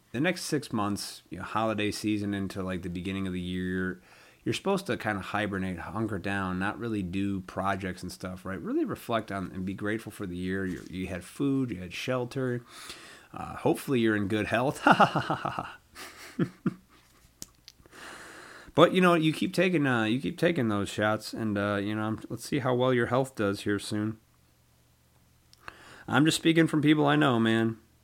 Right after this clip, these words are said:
And I like when people are like, "Don't tell people what to do." I go, "If you will," you know, it's like taking alcohol. You know what it does. It doesn't help your life at all. It's not, and there's no health benefits to alcohol. And trust me, I know. I've had enough alcohol for three or four lifetimes. So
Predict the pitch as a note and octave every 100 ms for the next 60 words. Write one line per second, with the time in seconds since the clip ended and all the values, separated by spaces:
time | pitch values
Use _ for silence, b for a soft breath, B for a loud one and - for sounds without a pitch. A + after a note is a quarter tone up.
0 | _ _ A#2 B2 C3 D3+ D3 C3 A2 G#2
1 | G2 A#2+ C3 B2 A#2 A#2+ A2+ G#2+ G2+ G2+
2 | G2+ A2 G#2 G2+ G#2+ G#2+ G#2 G#2 B B
3 | B - A#2+ G#3 F3 E3+ - C#3+ D#3 -
4 | G3 F#3+ F#3+ F3+ C3 D#3 C#3 G2 F#2+ F#2+
5 | B2 C3+ G2+ F2 G#2 G2 F#2+ B2+ C3 F#2
6 | G2+ - F#2 F#2 F#2 D#2 F2 F#2 F2 E2+
7 | - B B B - - B2+ G#2+ G#2 F2+
8 | A2+ A2+ C3 - G#2 G#2+ - F#2 F#2 F#2
9 | - F2+ F2+ F#2 F#2 F#2 F#2+ F#2+ F#2+ -
10 | E2+ - F2 F2+ F2 F2 - - B B
11 | B - D3 C#3 C3+ F#2+ B2 A#2 A#2 A#2
12 | A#2+ G2 - G#2+ A#2 A2+ - G2 F2+ E2+
13 | E2 - F2 F2 F2+ - - - G#2+ G#2